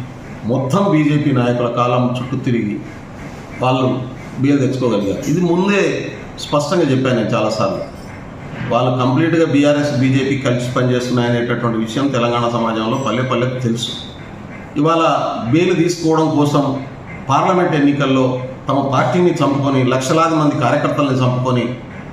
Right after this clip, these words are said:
బీజేపీని గెలిపించడం కోసం ఎనిమిది పార్లమెంట్ సీట్లు ఇచ్చిన దానికి ప్రతిఫలంగా ఇవాళ బెయిల్ వచ్చినటువంటి పరిస్థితి.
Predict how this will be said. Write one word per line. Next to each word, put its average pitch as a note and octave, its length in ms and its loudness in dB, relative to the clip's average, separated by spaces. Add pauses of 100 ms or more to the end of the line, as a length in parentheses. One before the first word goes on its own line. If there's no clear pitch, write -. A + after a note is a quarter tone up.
(160)
బీజేపీని D#3 600 4
గెలిపించడం D3+ 560 2
కోసం C3 240 0
ఎనిమిది C#3+ 300 2
పార్లమెంట్ C3 420 2
సీట్లు C#3+ 380 0
ఇచ్చిన B2+ 280 -2
దానికి A#2 260 0
ప్రతిఫలంగా B2 680 2
ఇవాళ A#2 280 2
బెయిల్ D3 180 4
వచ్చినటువంటి G#2+ 520 -4
పరిస్థితి. G2 320 -6